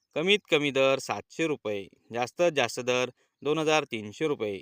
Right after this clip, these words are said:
सर्वसाधारण दर एक हजार सातशे रुपये. पुढची बाजार समिती आहे राहाता.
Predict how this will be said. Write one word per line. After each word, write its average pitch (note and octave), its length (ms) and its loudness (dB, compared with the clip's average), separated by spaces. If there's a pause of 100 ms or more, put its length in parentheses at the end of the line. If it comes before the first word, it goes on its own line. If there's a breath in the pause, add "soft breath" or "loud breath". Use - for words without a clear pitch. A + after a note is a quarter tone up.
(120)
सर्वसाधारण A#2+ 1000 2
दर A#2 320 -2
एक B2+ 160 -6
हजार C#3 260 4
सातशे A2+ 460 -6
रुपये. G2+ 340 -4 (440)
पुढची E3+ 400 0
बाजार A#2+ 340 2
समिती A#2+ 560 -6
आहे D#3 400 4
राहाता. G#2+ 560 -2